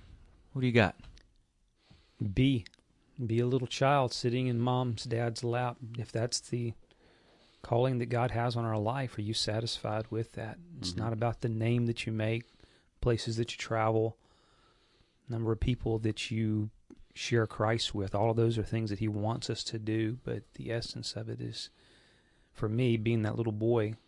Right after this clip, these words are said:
Speaker 2: that's okay being in dad's lap and not worrying about everything else.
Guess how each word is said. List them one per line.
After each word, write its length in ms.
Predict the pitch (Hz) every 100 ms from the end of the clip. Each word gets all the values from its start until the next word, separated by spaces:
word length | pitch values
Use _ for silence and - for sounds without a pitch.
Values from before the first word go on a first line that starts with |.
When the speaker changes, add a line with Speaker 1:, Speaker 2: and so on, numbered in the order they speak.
| _
Speaker 2:
that's 260 | 135 113 -
okay 380 | 117 - 123 113
being 260 | 107 110
in 120 | 107 104
dad's 320 | 104 104 -
lap 300 | 113 113 - 110
and 220 | 107 117 - _ -
not 160 | 117
worrying 240 | 123 123 123
about 140 | 123
everything 360 | 127 127 127 123
else. 360 | 131 123 -